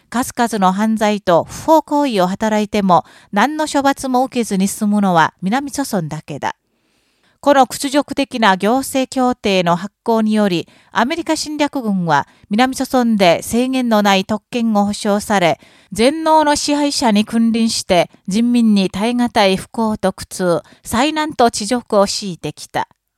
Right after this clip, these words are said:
さらにアメリカは、生きている炭疽菌とジカウイルスなど、ビーシー兵器まで公然と南朝鮮に持ち込んで、朝鮮民族を皆殺しにする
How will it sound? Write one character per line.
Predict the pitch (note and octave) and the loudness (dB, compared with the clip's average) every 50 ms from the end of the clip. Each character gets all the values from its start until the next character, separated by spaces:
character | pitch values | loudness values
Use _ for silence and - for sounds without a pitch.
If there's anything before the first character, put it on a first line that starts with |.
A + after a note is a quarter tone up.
| _ _ _ _ _ _ _ _ _ _ _ _ | _ _ _ _ _ _ _ _ _ _ _ _
さ | - - D#4 E4 | -4 0 0 2
ら | D#4+ D4+ | 2 2
に | A#3+ G#3 F3 | 2 2 2
ア | F3+ | 2
メ | G3 G3+ | 2 0
リ | G3+ G#3 | -2 -4
カ | - - G3+ F3+ | -4 -4 -2 2
は、 | E3+ D#3 D#3 - _ _ _ _ _ - | 4 4 4 2 _ _ _ _ _ -14
生 | - | -12
き | - - - | -12 -12 -4
て | - C4+ B3+ B3 | -2 0 0 2
い | A3+ | 2
る | G3+ G#3 - | 0 0 -2
炭 | - A3+ B3 | 0 -2 -2
疽 | B3+ A3 C4 A#3+ - | -2 -2 -4 -6 -6
菌 | - A3 G#3 G3+ | -4 -4 -4 -4
と | F#3+ - - F3 D#3 - - _ _ _ | -4 0 2 2 2 2 0 _ _ _
ジ | - F#3+ A3 - | -8 -6 -6 -2
カ | - D#4+ D#4+ D#4 | 2 2 2 4
ウ | D4 D#4+ | 2 2
イ | D#4 D4+ | 0 0
ル | B3 G#3+ | 0 -2
ス | G3+ - G#3+ G3 | -4 -4 -2 -2
な | F#3+ F#3 F3+ | 0 0 0
ど、 | E3+ D#3 C#3+ - - _ _ _ | 2 2 0 0 -2 _ _ _
ビ | F#3+ F#3 B3+ D4 | -6 -2 -2 -2
ー | D4 | -2
シ | - - C#4+ C#4+ | -2 -4 -4 -4
ー | |
兵 | C4 C4+ C4+ C4+ | -2 -2 -2 -4
器 | - - A#3 | -4 -4 0
ま | G3 F#3 F3+ | 2 2 2
で | F3 F3 F3 | 2 0 -2
公 | - - G3+ G#3+ A3+ | 0 -2 -2 -2 -2
然 | - A3+ A3 A3 G#3+ | -2 -2 -4 -4 0
と | - G#3 F#3 | 2 2 2
南 | F#3+ G3+ A3+ C4 C#4 C4+ | 2 2 0 -2 -2 -4
朝 | - C4+ | -6 -6
鮮 | - - C4+ B3 G#3+ | -4 -2 -2 0 0
に | F#3 F3+ | 0 0
持 | G3 G#3+ - | 0 -2 -2
ち | - | -4
込 | - - G#3+ G#3+ | -6 -4 -2 -2
ん | G#3 G3+ F3 | 0 0 2
で、 | F3 E3 - - _ - _ _ | 2 2 2 0 _ -18 _ _
朝 | - - | -6 -2
鮮 | - E4 E4 E4 | 0 0 0 0
民 | E4 E4 D#4+ | -4 -6 -2
族 | C#4+ B3+ A#3 - - | -2 -2 -2 2 4
を | G#3 F#3+ F#3 | 6 6 6
皆 | F#3 G3 G3+ A#3 A#3+ | 6 4 2 2 2
殺 | A#3+ A#3+ A#3 A#3 | 2 2 0 0
し | A#3 - - | -2 -2 -2
に | A3 A3 A3 | -2 -2 -2
す | - - G#3+ | -2 -2 -2
る | F3 E3 D3+ | 0 0 -2